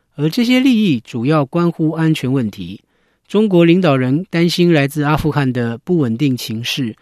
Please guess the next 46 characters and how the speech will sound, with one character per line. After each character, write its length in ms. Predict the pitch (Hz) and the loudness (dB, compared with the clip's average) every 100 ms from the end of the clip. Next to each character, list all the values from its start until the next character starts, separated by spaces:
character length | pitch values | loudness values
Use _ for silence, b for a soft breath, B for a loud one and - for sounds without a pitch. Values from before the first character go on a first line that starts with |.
| _ _ | _ _
会 300 | - 147 135 | 0 2 4
蔓 200 | 160 139 | 2 2
延 160 | 117 | -2
至 220 | 120 143 | -2 -4
中 240 | 120 170 170 | -2 -2 -2
国 160 | 127 | -2
境 240 | 120 143 127 | -2 -2 0
内， 260 | 127 107 _ _ _ _ _ - | -2 -4 _ _ _ _ _ -2
并 260 | 196 175 | 0 2
担 200 | 175 180 | 2 0
心 260 | 175 175 170 | 2 0 2
伊 120 | 175 | 0
斯 220 | 175 180 | 0 0
兰 220 | 151 135 | 2 0
激 180 | 135 165 | 0 -2
进 220 | 156 160 | 2 0
主 220 | 127 117 120 | 0 -6 -4
义 220 | 151 113 _ _ _ | -4 -6 _ _ _
可 160 | - 131 | -8 -2
能 160 | 147 | 2
为 200 | 170 170 | 4 4
邻 220 | 147 139 151 | 4 2 2
近 200 | 185 156 | 0 0
地 200 | 175 147 | 0 -2
区 360 | - 196 202 _ | 0 -2 -2 _
有 160 | - 117 | -8 -4
类 180 | 147 156 | 2 0
似 180 | - 147 | 0 -2
想 260 | - 127 | -2 -4
法 140 | 135 110 | -4 -4
的 140 | 117 | -4
人 300 | 110 117 170 _ | -4 -4 -6 _
提 160 | - | -16
供 260 | 120 135 127 | -4 -2 -2
灵 160 | 107 113 | -4 -6
感。 180 | 80 - _ _ _ _ _ _ _ | -10 -12 _ _ _ _ _ _ _
在 300 | - 143 135 | -2 0 0
塔 180 | - 123 | -2 0
利 120 | 156 | 0
班 240 | 151 147 147 | 2 2 2
拿 160 | 127 | 0
下 280 | 127 147 117 | -2 -2 -4
首 240 | 113 107 95 | -6 -10 -8
都 220 | 139 139 | -8 -6
之 140 | 143 | -6
前， 260 | - 92 | -6 -10